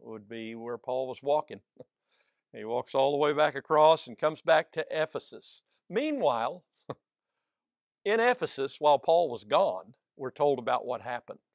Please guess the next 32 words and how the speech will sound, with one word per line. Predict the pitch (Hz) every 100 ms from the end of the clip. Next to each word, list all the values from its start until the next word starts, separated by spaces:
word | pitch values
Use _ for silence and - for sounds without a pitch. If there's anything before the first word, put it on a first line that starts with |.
| _
So | - 117
Luke | 110 143 151 151
kinda, | 147 127 120 110 _ _ _ _ _ _ _ _ _ 147
uh, | 135 104 101 _ _ _
you | 131
know, | 113
we | 113 110
got | 120
another | 123 123 113
little | 107 107 -
episode | 143 - - 117 117
in | 110
our | 110
story | - 139 135 101
here | 98 107
where | 107
we | 101
go | 95 107
back | 110 110 -
to | - -
Ephesus. | 135 - - 127 - - _ _ _ _ -
Now, | 147 151
a |
certain | - 202 226 175
Jew | 120 185 226
named | 165 156 135
Apollos, | 123 - 214 185 131 - -
an | 147
Alexandrian | 147 190 175 123 170 185 214 147 139 127 117
by | 120
birth, | 117 131 196 113 -
an | 139